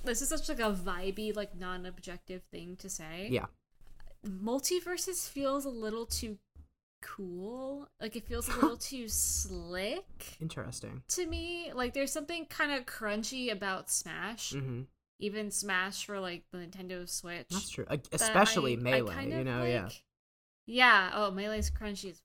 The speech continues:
Speaker 1: fuck. And, um, I don't know. It, like, some of the movements are a little too fluid for me. I don't know.
Speaker 2: Interesting.
Speaker 1: Like, um, that, one thing I do like about this combat, though, is that it,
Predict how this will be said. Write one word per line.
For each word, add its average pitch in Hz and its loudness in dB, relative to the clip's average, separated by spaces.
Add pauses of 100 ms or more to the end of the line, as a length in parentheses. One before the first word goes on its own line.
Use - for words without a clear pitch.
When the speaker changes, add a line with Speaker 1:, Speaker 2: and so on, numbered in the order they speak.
Speaker 1:
fuck. 185 -2 (420)
And, 208 2 (300)
um, 185 2 (600)
I 247 6
don't 330 0
know. 220 2
It, 175 -8 (440)
like, 220 -2
some 262 -2
of 311 -2
the 320 0
movements 233 -2
are 226 -2
a 220 -2
little 226 -4
too 285 -4 (600)
fluid 208 -8 (120)
for 370 -8
me. 392 -8
I 277 0
don't - -
know. 349 -2
Speaker 2:
Interesting. 262 -6
Speaker 1:
Like, 226 -4 (640)
um, 202 4 (180)
that, 226 -2
one 294 2
thing 403 -4
I 269 2
do 220 0
like 247 0
about 226 -8
this 196 -8
combat, 202 -4
though, 254 -2
is 220 -2
that 196 -2 (120)
it, 214 -4